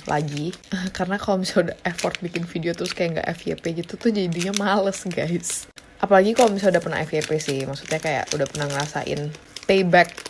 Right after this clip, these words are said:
jeripayanya gitu. Tapi aku tetap enjoy karena itu kayak my escape gitu loh dari realita <laughs> yang sangat amat melelahkan ini. By the way, sorry banget, boxnya emang berantakan, maklum.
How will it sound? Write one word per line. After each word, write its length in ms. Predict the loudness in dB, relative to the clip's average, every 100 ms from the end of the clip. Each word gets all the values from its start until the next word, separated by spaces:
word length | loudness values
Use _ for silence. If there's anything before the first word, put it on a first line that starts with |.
| -12 -2
jeripayanya 640 | 0 4 6 8 8 4
gitu. 400 | 0 0 2 2 0 -14 -20 -10
Tapi 160 | -4 4 6
aku 160 | 8
tetap 160 | 6 4
enjoy 400 | 2 6 6 6
karena 160 | 2 0
itu 160 | -2
kayak 320 | 2 2 2
my 160 | -2 -4
escape 400 | -4 -4 -2 -2 -2
gitu 160 | 0
loh 160 | 2 2
dari 320 | 2 2 0 -4 -12 -20 -16 -12 -2
realita 480 | 2 2 0 2 2 2
<laughs> 80 | -2
yang 80 | -4 -10 -10 -8 -4 -4 -4
sangat 320 | -8 -6 0 0
amat 160 | 0 -4 -6 -10 -2
melelahkan 480 | 0 2 0 -2 -2
ini. 320 | -2 -4 -6 -10 -16 -18 -14
By 160 | -4 2
the 80 |
way, 80 | 4
sorry 240 | 6 4 6
banget, 320 | 6 4 2
boxnya 320 | -2 0 0
emang 160 | 2 4
berantakan, 480 | 4 2 0 -2
maklum. 240 | -4 -4